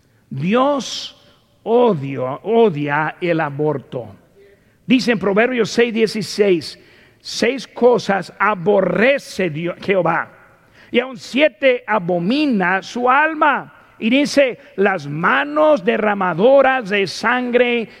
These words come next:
inocente". No es algo de Dios a un lado diciendo, "Pues haga lo que quieran",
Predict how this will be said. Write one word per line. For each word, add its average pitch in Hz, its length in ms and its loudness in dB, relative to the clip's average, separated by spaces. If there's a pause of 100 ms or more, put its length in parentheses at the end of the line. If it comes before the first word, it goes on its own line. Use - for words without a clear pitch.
(120)
inocente". 220 1200 0 (320)
No 262 160 -2
es 226 140 -6
algo 233 240 -2
de 220 100 0
Dios 220 260 0
a 208 140 0
un 202 180 -2
lado 185 360 0
diciendo, 190 380 -2
"Pues 180 180 -2
haga 190 180 0
lo 185 140 -2
que 170 120 -2
quieran", 147 460 -4